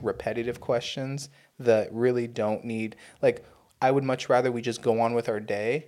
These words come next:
And I, I get it. The question is to avoid failure, right? Or a mistake. I'd rather just be like, "Hey, let's make the mistake and then learn from it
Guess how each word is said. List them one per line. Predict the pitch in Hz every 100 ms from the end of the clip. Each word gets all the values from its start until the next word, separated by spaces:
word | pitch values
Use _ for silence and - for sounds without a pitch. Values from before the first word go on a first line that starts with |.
| _
And | 131 123
I, | 147
I | 160
get | 208
it. | -
The | 113
question | - 127 -
is | 131 -
to | 120
avoid | 113 110 107 110
failure, | - 117 101 - - -
right? | 110 113
Or | 107 110 104 120
a |
mistake. | 120 - - 104 - - - - -
I'd | 127 127
rather | 127 120 123
just | 120 -
be |
like, | 104 -
"Hey, | 104
let's | 104 -
make | 104 -
the | 101
mistake | 98 - 101 - - - _ -
and | 110
then | 104 101 104
learn | 107 110
from | 123 117
it | 120